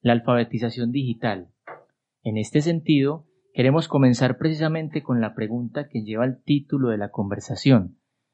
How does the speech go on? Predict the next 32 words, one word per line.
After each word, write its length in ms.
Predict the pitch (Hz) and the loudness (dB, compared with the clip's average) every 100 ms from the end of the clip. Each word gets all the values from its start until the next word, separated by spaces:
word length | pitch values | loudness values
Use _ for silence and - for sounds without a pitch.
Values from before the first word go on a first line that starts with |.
| _ | _
Bien 320 | - 113 110 107 | -6 -4 -4 -4
sabemos 520 | 135 151 143 156 - | -4 -4 -4 -8 -12
que 60 | 107 | -14
actualmente 800 | - 110 113 147 143 160 156 - _ _ | -10 -8 -4 -4 -4 -6 -8 -10 _ _
todo 180 | - 151 | 2 4
lo 140 | 165 | 4
que 80 | - | 4
buscamos 540 | 131 117 - 127 151 151 | 2 0 0 2 4 4
en 160 | 120 | 6
la 100 | 110 | 4
red 280 | 101 139 165 - - | 2 2 0 -4 -2
e 80 | |
incluso 500 | 117 110 127 131 120 | -2 -2 -6 -6 -4
lo 160 | 156 - | -8 -8
que 100 | 117 | -12
conversamos 840 | 117 104 101 104 156 170 151 - _ _ _ _ 123 | -14 -12 -12 -8 -6 -4 -6 -12 _ _ _ _ -2
es 160 | 127 | 2
de 80 | 160 | 2
alguna 280 | 170 175 165 | 2 0 2
manera 300 | 127 120 143 | 4 4 2
registrado 800 | 135 107 107 - 156 160 156 147 | 0 -4 -6 -6 -2 0 -2 -2
con 160 | 120 | -2
el 140 | 104 - | -2 -2
fin 220 | 113 110 | -4 -2
de 140 | 127 | -2
llevarnos, 640 | 113 107 107 107 123 127 - | -4 -6 -6 -4 -4 -6 -8
por 140 | 117 107 | -6 -4
ejemplo, 560 | 104 160 156 151 147 _ _ _ _ - | 0 -2 -2 -6 -8 _ _ _ _ -8
a 180 | 120 | -6
comprar 520 | - 113 110 110 120 - | -2 -2 0 0 0 -2
un 220 | 139 131 | -2 -2
producto. 640 | 139 139 160 - - 98 | 0 0 0 -2 -8 -14